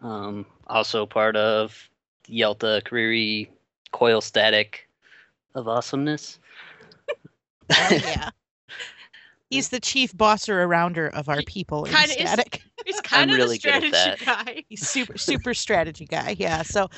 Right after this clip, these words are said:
Speaker 2: well, thank you both for being here with us tonight.
Speaker 1: No problem.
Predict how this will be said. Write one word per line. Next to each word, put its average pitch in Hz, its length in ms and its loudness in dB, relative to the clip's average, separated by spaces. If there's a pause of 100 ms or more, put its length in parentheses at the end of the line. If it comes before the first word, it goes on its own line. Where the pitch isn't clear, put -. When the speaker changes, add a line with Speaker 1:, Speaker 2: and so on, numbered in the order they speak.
(120)
Speaker 2:
well, 170 200 -10
thank 240 200 0
you 262 80 -2
both 233 240 2
for 254 100 -4
being 277 220 -2
here 269 140 0
with 214 100 2
us 202 200 0
tonight. 165 340 -2 (800)
Speaker 1:
No 107 80 -12
problem. 98 320 -2